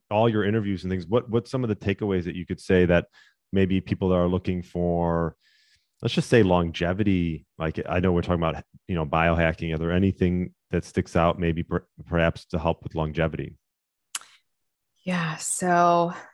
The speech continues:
Speaker 2: goodness, I've had so many people on the show. Um, I've had on, so there's the whole, well, fasting. I think
Speaker 1: Sure.
Speaker 2: fasting is a win. <laughs> Um,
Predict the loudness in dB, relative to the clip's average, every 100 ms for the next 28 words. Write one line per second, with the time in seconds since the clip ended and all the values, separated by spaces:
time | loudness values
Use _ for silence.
0 | -14 -10 -10 -10 -14 -14 -14 -10 -8 -8
1 | -10 -14 -12 -10 -10 -10 -8 -6 -4 -4
2 | -2 2 4 2 -2 -8 -20 -20 -20 _
3 | _ _ _ _ _ _ _ _ _ 0
4 | 0 0 0 4 4 4 2 2 2 0
5 | -2 -6 -10 -10 2 4 4 0 -8 _
6 | _ _ -20 -8 -2 0 -2 -2 4 6
7 | 6 6 2 -2 -6 _ _ _ 2 2
8 | 0 -2 -2 -6 -6 -6 -10 _ _ _
9 | _ _ _ -10 -4 -2 0 0 0 0
10 | 0 2 0 0 -4 0 0 0 2 2
11 | 2 -4 2 4 4 2